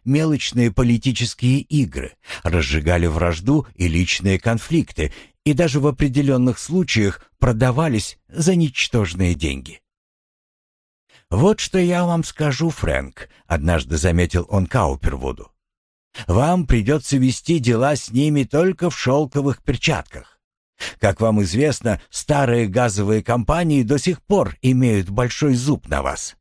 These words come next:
несмотря на то, что вы являетесь одним из крупнейших акционеров. Шрайхард совсем недружественно относится к вам, и он фактически владелец Chronicle. Рикетс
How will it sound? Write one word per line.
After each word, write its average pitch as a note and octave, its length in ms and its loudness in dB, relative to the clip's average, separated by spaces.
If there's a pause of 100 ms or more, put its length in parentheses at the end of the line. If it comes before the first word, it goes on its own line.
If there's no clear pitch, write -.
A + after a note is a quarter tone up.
(280)
несмотря E2+ 540 2
на E2 140 0
то, C#3 120 0
что G#2+ 220 0
вы A#2+ 220 2
являетесь B2+ 880 0
одним A2+ 300 2
из C3+ 260 -4
крупнейших G#2 840 -2
акционеров. D#3+ 840 -2 (640)
Шрайхард G#2 920 -2
совсем D#3+ 600 0
недружественно D3+ 1000 2
относится G2+ 680 -2
к - 80 -8
вам, C2 240 -2 (180)
и D2 100 0
он G#2 220 4
фактически A#2+ 720 -2
владелец G2+ 600 0
Chronicle. F#2+ 640 -4 (640)
Рикетс B2+ 600 0